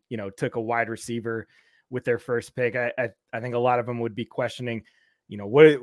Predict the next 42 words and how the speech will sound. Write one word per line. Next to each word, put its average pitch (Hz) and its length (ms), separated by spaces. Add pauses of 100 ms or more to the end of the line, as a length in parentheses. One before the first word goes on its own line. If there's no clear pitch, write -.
(300)
what 139 140
are 139 40
they 131 120
doing? 127 300
Sean 139 240
Payton 135 320
doesn't 135 280
historically 127 640
take 135 380 (440)
receivers 135 560
in 127 120
round 123 280
one, 139 240
but 123 180
this 160 260
is 147 300
still 143 460
such - 540 (120)
a 110 200 (440)
strong 170 760
receiver 131 440
class. 113 320
I 127 60
mean, 127 120
we're 160 200
probably 151 440
going 131 200
to 117 60
see 127 180
five, 131 360 (400)
six - 580 (300)
wide 143 200
receivers 135 440
taken 147 280
in 131 100
the 120 60
first 139 300
round. 131 360 (360)
Um, 120 380 (200)
uh, - 60 (100)
same 151 380
with 143 240